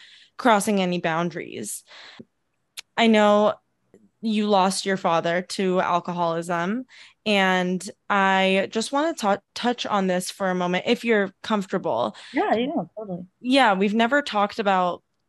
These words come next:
Speaker 1: loss on the podcast and grief, and it's, I think it's so important. It's a part of life, and especially in this sort of situation, losing someone so young, like, we're,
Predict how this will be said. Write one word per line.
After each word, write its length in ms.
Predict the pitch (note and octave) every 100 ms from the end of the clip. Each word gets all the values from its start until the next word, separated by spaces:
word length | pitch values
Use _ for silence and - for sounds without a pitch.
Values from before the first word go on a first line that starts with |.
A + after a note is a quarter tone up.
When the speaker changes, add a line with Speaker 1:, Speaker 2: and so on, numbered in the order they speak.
| F3+
Speaker 1:
loss 600 | F#3 F3+ F#3+ C#4+ D4 - -
on 180 | C4 C4+
the 60 |
podcast 680 | B3+ B3+ B3 C4 C4 D4 C#4+
and 200 | G3 F3+
grief, 560 | F#3 F#3 A3 C#4 - - _ _
and 540 | G#3 G3+ F#3+ F#3+ F#3+ - - - - - _
it's, 140 | - -
I 100 | G3+
think 140 | G#3 G#3
it's 120 | -
so 120 | G#3+
important. 320 | G3+ A#3 A3
It's 100 | F#3
a 60 | G3+
part 220 | - G#3
of 100 | F3+
life, 540 | F#3 F#3+ G3 F3 - -
and 420 | - F#3 F3 F3+ -
especially 600 | F#3+ - G3+ - G3+ F#3
in 120 | F3+
this 160 | F#3+
sort 380 | - - - G3
of 80 | F3
situation, 720 | - F#3+ F#3 G#3+ G#3+ G3+ F#3
losing 260 | F#3 F#3 F#3+
someone 320 | G3+ F#3+ F3+
so 260 | - F#3+ F3+
young, 560 | E3 E3 E3 G3 A#3+ C4 - _ -
like, 260 | E3+ E3+
we're, 240 | E3+ F3